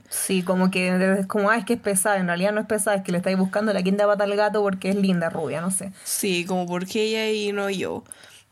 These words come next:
Speaker 2: Y después está como una dinámica, una dinámica muy contraria.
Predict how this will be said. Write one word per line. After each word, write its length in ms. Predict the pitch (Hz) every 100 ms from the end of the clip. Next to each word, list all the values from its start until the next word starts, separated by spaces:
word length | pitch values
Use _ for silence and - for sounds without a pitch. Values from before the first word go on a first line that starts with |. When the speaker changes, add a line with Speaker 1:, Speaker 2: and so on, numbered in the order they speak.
| _
Speaker 2:
Y 140 | 202
después 760 | 185 190 214 208 208 208 214 - - _ _ - -
está 380 | 214 - 208
como 840 | 214 214 214 196 185 180 180 185 - -
una 260 | 190 220
dinámica, 840 | 208 196 196 214 220 214 - 214 202
una 180 | 202 208
dinámica 400 | 202 208 226 208
muy 160 | 190
contraria. 640 | 196 214 190 180 190 302